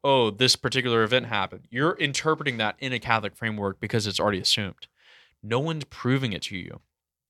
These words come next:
It's the basis for all your next judgments. It's also the basis for your further rational, uh, discourse. It's like,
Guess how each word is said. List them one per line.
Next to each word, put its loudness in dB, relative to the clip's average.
It's 6
the 2
basis 4
for 0
all 4
your 2
next 2
judgments. -2
It's 6
also 10
the 6
basis 6
for -2
your 2
further 4
rational, 4
uh, 0
discourse. 2
It's -2
like, 4